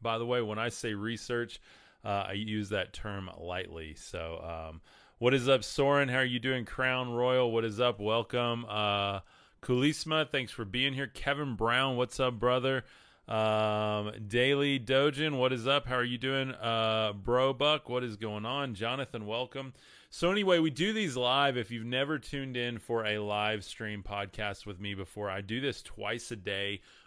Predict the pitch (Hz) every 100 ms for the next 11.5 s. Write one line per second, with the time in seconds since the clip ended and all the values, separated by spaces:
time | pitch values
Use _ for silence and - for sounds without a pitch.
0 | - 107 123 - 117 110 113 113 104 104
1 | 104 104 95 92 95 104 113 139 123 107
2 | 98 95 117 107 98 113 113 104 95 -
3 | - 117 107 104 92 85 - - _ -
4 | 135 143 127 117 113 110 110 104 98 110
5 | 117 110 - 110 101 - 110 104 104 -
6 | - - _ - 107 101 98 98 - 117
7 | 123 139 - 117 127 127 - 113 127 131
8 | 127 123 110 104 87 107 110 123 120 117
9 | 110 98 104 120 - 117 104 107 107 110
10 | 113 113 110 110 104 110 - 98 101 98
11 | 139 131 - 135 127